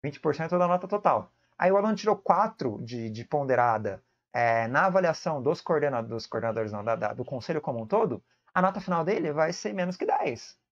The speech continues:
Eu posso dar dez em todas as atividades, mas ele tirou, é, uma nota horrível na ponderada porque ele foi mal em outros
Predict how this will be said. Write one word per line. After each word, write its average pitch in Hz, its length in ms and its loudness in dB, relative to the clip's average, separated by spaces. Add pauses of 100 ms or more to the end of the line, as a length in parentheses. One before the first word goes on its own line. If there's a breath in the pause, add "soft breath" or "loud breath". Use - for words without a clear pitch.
Eu 147 60 -6
posso 165 220 2
dar 180 60 4
dez 185 240 2
em 185 100 -2
todas 196 180 -4
as 247 60 0
atividades, 233 540 0
mas 147 160 -2
ele 165 120 -2
tirou, 185 380 0 (440)
é, 156 220 4
uma 160 120 2
nota 175 180 0
horrível 214 400 4
na 160 100 0
ponderada 165 460 2
porque 165 240 -4
ele 170 80 -2
foi 190 180 -2
mal 180 260 2
em 196 100 -2
outros 208 580 0